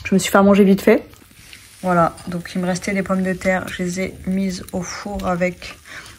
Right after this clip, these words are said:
de l'huile d'olive à la truffe et du fromage. C'est pas très sain, tout ça, on s'en fiche. Et ma petite salade, là, champignons, patates.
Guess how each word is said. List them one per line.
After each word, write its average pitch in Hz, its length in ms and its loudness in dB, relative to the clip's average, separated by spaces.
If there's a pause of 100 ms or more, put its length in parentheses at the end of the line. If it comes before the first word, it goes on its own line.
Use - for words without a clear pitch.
(120)
de 185 80 -2
l'huile 190 180 2
d'olive 196 240 2
à 190 60 4
la 185 100 4
truffe 208 480 -8
et 202 80 -6
du 185 100 0
fromage. 185 460 0
C'est - 80 -6
pas 190 140 0
très 196 180 0
sain, 208 200 -6
tout - 100 -14
ça, 208 140 -6
on 202 80 -2
s'en 190 160 -4
fiche. - 420 -2 (840)
Et 208 240 0
ma 190 120 4
petite - 180 -6
salade, 185 320 0
là, 190 120 2
champignons, 185 440 -2
patates. 208 480 -2